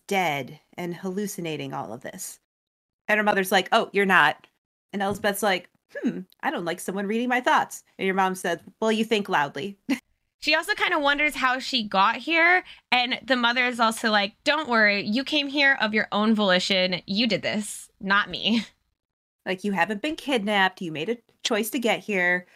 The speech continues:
Speaker 1: uh, but we need you to make another choice." <laughs> Stones are stacking higher and higher until she recognizes New Capenna.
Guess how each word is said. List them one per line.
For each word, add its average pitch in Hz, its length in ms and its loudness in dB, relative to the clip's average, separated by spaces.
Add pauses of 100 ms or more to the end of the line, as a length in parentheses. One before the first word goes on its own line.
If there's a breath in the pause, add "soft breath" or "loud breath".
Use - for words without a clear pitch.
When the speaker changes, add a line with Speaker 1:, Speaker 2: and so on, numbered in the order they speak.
(300 soft breath)
Speaker 1:
uh, 170 200 4
but 175 160 -4
we 180 80 -2
need 185 180 -2
you 202 80 -2
to 196 60 0
make 185 160 -2
another 170 240 -2
choice." - 440 -10 (160)
<laughs> - 160 -20
Stones 277 600 0
are 185 160 0
stacking 214 600 -2
higher 220 500 -2
and 202 100 -2
higher 185 600 -2
until 196 340 -6
she 220 220 -4
recognizes 196 800 -2
New 196 180 -2
Capenna. 220 720 -6